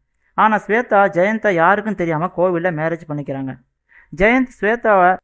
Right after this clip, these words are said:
மேரேஜ் பண்ணிக்கிட்டு தன்னோட வீட்டுக்கு கூட்டு போறான். அங்க அவனோட அப்பா அம்மா தன்னோட பையன் ஒரு பொண்ணை நமக்கு தெரியாம மேரேஜ் பண்ணிக்கிட்டு திடுதிப்புன்னு வந்து நிக்கிறானேன்னு சொல்லி அதிர்ச்சி அடைஞ்சாலும், பல வருஷமா மேரேஜ் பண்ணிக்க, மேரேஜ் பண்ணிக்கன்னு சொல்லி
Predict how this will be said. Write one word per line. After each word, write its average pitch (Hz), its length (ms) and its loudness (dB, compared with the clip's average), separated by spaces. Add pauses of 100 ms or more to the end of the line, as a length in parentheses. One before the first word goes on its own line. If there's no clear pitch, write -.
(200)
மேரேஜ் 202 400 2
பண்ணிக்கிட்டு 175 540 -2
தன்னோட 175 300 2
வீட்டுக்கு 220 260 -2
கூட்டு 190 260 -4
போறான். 139 400 -6 (260)
அங்க 202 280 4
அவனோட 185 180 2
அப்பா 170 300 4
அம்மா 185 500 0
தன்னோட 170 200 2
பையன் 208 380 2
ஒரு 180 240 -2
பொண்ணை 185 440 -2 (200)
நமக்கு 170 280 0
தெரியாம 220 380 0
மேரேஜ் 190 360 0
பண்ணிக்கிட்டு 175 400 -4
திடுதிப்புன்னு 202 380 -2
வந்து 180 80 -2
நிக்கிறானேன்னு 170 480 -2
சொல்லி 165 540 -6
அதிர்ச்சி 180 340 0
அடைஞ்சாலும், 143 520 0 (320)
பல 226 340 4
வருஷமா 202 240 -4
மேரேஜ் 196 540 2
பண்ணிக்க, 170 360 0
மேரேஜ் 175 400 0
பண்ணிக்கன்னு 165 200 -6
சொல்லி 156 480 -4